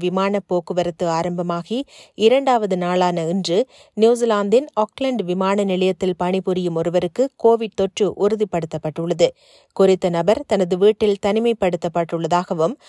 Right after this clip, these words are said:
அவருடன் தொடர்பில் இருந்தவர்களை கண்டறியும் பணி மேற்கொள்ளப்பட்டு வருவதாகவும் நியூசிலாந்து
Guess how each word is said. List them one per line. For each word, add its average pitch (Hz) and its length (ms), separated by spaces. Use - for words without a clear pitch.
அவருடன் 233 500
தொடர்பில் 226 480
இருந்தவர்களை 185 580
கண்டறியும் 196 540
பணி 202 220
மேற்கொள்ளப்பட்டு 185 680
வருவதாகவும் 170 640
நியூசிலாந்து 202 640